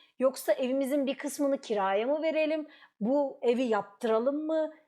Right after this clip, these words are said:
işte tekrar al sat mı yapalım? Buradan kazandığımız parayla nasıl değerlendirelim? Hafta sonu birlikte nereye gidelim? Gittiğimiz yerde birlikte hayal ettiğimiz bu evin hayallerini kuralım.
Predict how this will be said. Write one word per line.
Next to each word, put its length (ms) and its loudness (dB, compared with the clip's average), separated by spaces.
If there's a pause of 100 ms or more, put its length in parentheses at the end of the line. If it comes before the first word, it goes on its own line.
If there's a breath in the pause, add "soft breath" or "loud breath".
(100)
işte 640 -2
tekrar 340 -2
al 180 2
sat 360 -6
mı 60 -2
yapalım? 540 -2 (1080 soft breath)
Buradan 360 2
kazandığımız 760 -4
parayla 520 0
nasıl 320 -4
değerlendirelim? 1080 0
Hafta 600 -4
sonu 380 -2
birlikte 480 0
nereye 320 2
gidelim? 520 -2
Gittiğimiz 600 -4
yerde 600 0
birlikte 340 -2
hayal 400 2
ettiğimiz 500 -2
bu 120 2
evin 200 2
hayallerini 640 0
kuralım. 440 2